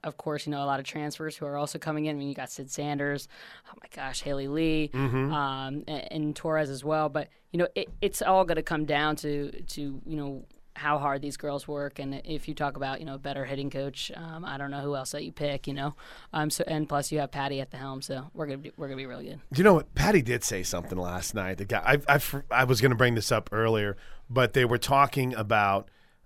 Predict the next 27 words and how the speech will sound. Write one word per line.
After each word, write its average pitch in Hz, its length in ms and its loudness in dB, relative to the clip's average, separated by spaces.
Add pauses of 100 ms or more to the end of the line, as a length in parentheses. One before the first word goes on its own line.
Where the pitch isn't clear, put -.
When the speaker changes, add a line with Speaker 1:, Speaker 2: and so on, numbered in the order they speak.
(160)
Speaker 2:
um, 87 440 -2 (760)
they 131 100 2
were 123 60 2
talking 139 300 6
about 113 240 2
Love's 104 260 0
Field 71 320 -8 (260)
and 104 360 -2
the 98 260 -2
opening 117 640 2
of 104 160 -4
Love's 107 240 2
Field 101 460 -2
and 90 320 -6
obviously 104 400 0
that 98 160 -2
process. 113 680 2
And 101 320 -6 (360)
Coach 185 180 4
said 156 240 6
something 131 300 6
that 110 100 -2
got 143 220 8
me 123 100 -2
a 101 80 -4
little 101 220 -2
bit. 101 320 -2